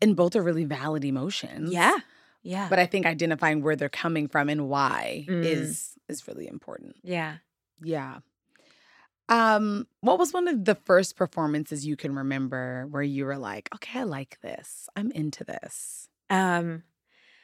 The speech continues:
Speaker 2: I was nine years old and my cousin, um, was not shy <laughs> at all. <laughs>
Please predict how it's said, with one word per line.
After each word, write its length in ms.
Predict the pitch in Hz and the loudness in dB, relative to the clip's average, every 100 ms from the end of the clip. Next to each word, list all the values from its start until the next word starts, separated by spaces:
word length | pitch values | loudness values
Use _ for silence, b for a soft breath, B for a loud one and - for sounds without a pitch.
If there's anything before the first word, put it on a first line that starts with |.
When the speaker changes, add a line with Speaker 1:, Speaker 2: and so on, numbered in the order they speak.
| _ _ _ _ _ _ | _ _ _ _ _ _
Speaker 2:
I 320 | 226 240 269 285 | 10 12 12 12
was 240 | 262 202 | 10 10
nine 240 | 196 190 | 8 6
years 200 | 185 180 | 6 4
old 220 | 170 160 165 | 6 6 6
and 100 | 170 | 2
my 140 | 165 | 2
cousin, 640 | - 165 160 170 180 196 - | 0 0 4 4 4 2 2
um, 520 | 165 160 147 143 135 - _ _ _ _ - | 4 4 0 -4 -8 -14 _ _ _ _ 6
was 260 | 190 180 | 8 8
not 240 | 180 170 - | 6 2 2
shy 380 | - 151 180 214 _ | 0 2 0 -2 _
<laughs> 240 | - - - | 4 6 10
at 400 | 269 262 220 - | 12 12 8 10
all. 300 | - 202 349 | 12 12 10
<laughs> 60 | - | 8